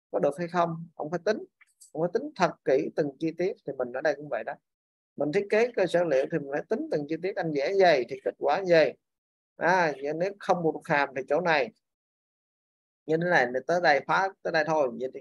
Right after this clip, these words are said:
chỗ này không lưu được dữ, dữ liệu này. Thì như vậy chỉ có là gì? Chỉ có cái này là không được lặp lại, chỉ có môn văn thì được. À, môn văn. Thì có thể là giáo viên thứ hai dạy môn văn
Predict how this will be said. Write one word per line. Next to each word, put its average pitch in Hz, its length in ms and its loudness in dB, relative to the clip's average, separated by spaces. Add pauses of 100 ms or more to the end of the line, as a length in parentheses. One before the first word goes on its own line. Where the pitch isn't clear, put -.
chỗ 143 100 0
này 147 180 0
không 160 240 -4
lưu 151 120 2
được 131 160 -4
dữ, 143 120 -4 (440)
dữ 131 280 -8
liệu 151 100 0
này. 135 260 2 (460)
Thì 147 180 4
như 180 200 2
vậy 143 240 2 (220)
chỉ 151 280 -2
có 262 200 2
là 233 100 0
gì? 135 160 2 (720)
Chỉ 156 120 -2
có 190 360 2 (320)
cái 190 120 0
này 151 260 4 (280)
là 127 420 0 (540)
không 180 320 -2
được 131 180 2
lặp 131 180 -4
lại, 117 160 2 (120)
chỉ 151 140 -20
có 190 60 -2
môn 160 320 0
văn 185 240 4 (520)
thì 120 80 -8
được. 117 220 0 (480)
À, 139 300 -4
môn 123 280 -8
văn. 139 200 0 (600)
Thì - 120 -14
có 147 120 0
thể 139 100 -2
là 131 120 0
giáo 147 160 -2
viên 143 120 -8
thứ 160 100 -8
hai 147 180 -4
dạy 113 80 -4
môn 127 180 -14
văn 147 160 2